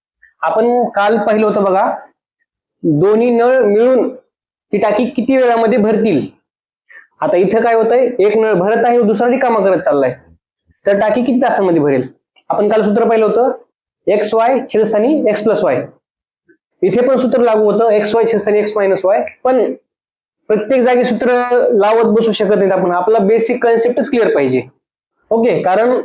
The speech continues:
हे लहान उदाहरण झालं, मोठ्या उदाहरणामध्ये जर सूत्र लावत बसलो तर वेळही वाया जाईल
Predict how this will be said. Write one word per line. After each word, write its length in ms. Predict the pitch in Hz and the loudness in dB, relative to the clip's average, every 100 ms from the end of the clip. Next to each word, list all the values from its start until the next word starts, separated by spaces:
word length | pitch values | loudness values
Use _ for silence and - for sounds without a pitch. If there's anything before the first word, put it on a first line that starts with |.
| - | -2
हे 400 | 226 147 202 240 | -2 0 0 2
लहान 200 | 214 226 | 0 2
उदाहरण 320 | 247 240 240 | 2 2 2
झालं, 200 | 214 240 | 2 2
मोठ्या 380 | 240 208 220 240 | 2 2 2 2
उदाहरणामध्ये 640 | 247 240 247 240 240 233 | 2 2 2 0 2 2
जर 80 | 233 | 0
सूत्र 220 | 233 233 | 0 0
लावत 240 | 226 226 214 | 2 2 2
बसलो 340 | 214 233 262 - _ _ _ _ _ _ 175 | 0 0 -2 -4 _ _ _ _ _ _ 0
तर 100 | 175 | 2
वेळही 300 | 226 254 254 | 2 2 2
वाया 220 | 254 247 | 2 2
जाईल 380 | 254 294 285 | 2 0 -2